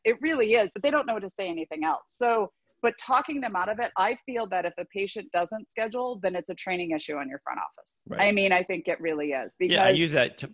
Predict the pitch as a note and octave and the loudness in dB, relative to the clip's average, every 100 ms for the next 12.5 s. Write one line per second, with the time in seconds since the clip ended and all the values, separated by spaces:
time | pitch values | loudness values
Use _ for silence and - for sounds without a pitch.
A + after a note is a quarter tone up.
0 | - - C#3+ A#2+ F#2+ G#2+ A2 - A2+ G#2 | -16 -2 0 0 -2 -4 -4 -2 -2 -2
1 | F#2+ G2 - G#2 F#2+ G#2 F2 F#2 D3+ E3 | -4 -4 -2 -2 0 -2 -2 -4 -2 -4
2 | - B2 D3 D3 D3+ - G#2+ A2+ - - | -2 -4 -4 -4 -4 -4 -4 -2 -2 0
3 | D#3 D#3 D3+ - G2 G2 F2 G2 - G2 | 0 2 2 2 2 0 -2 -4 -2 0
4 | E2+ - G2 F#2 D#2+ D#2+ - F2+ F2 _ | 0 -4 -10 -8 -8 -10 -12 -16 -16 _
5 | F2 E2+ F#2+ - G3+ - G#3+ A3+ G3+ F#3 | -18 -10 -6 -2 -2 -2 0 2 2 2
6 | E3 C#3 F2 - F3+ F#3 A2 A#2 A2 A2 | 0 0 -4 -8 -4 0 0 0 0 0
7 | A2+ G#2 G#2+ G#2 A2+ F#2+ - - A2+ - | -2 0 0 0 -2 -4 -4 -8 -6 0
8 | B2+ C3 A2+ G2+ G2+ G#2+ - B2+ A#2 A#2+ | 0 2 2 2 0 -4 -4 -2 -2 -2
9 | G#2+ - D3+ C#3 - C#3 C3 A2 G#2 - | -6 2 4 4 0 -4 -4 -4 -4 -2
10 | C3 A#2+ A#2+ G#2 G2+ G2+ D#3 C#3+ C#3+ B2+ | -2 -2 -4 -4 -4 -2 -2 -2 -4 -8
11 | - A2 G2+ F#2+ G2 - _ _ _ _ | -6 0 2 2 -2 -8 _ _ _ _
12 | - G#2+ F#2+ D#2 | 0 2 2 -2